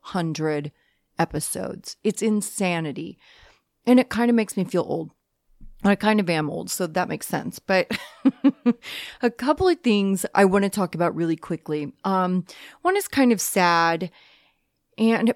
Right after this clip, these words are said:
bittersweet. Let's say it's bittersweet because it's, part of it is sad and part of it is really, really fantastic. But I had a, a mom reach out to me a while back, um, a couple of weeks ago, probably by the time you're listening to this. And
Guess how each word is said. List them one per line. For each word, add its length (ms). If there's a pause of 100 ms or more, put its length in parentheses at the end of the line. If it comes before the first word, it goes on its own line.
bittersweet. 580
Let's 220
say 120
it's 120
bittersweet 720
because 400
it's, 180 (220)
part 320
of 80
it 100
is 120
sad 340
and 220
part 240
of 100
it 80
is 160
really, 640 (160)
really 340
fantastic. 960 (420)
But 100
I 40
had 160
a, 200 (120)
a 80
mom 400
reach 300
out 240
to 140
me 440
a 80
while 320
back, 540
um, 320
a 120
couple 220
of 80
weeks 240
ago, 180
probably 520
by 160
the 100
time 240
you're 140
listening 420
to 120
this. 300 (600)
And 580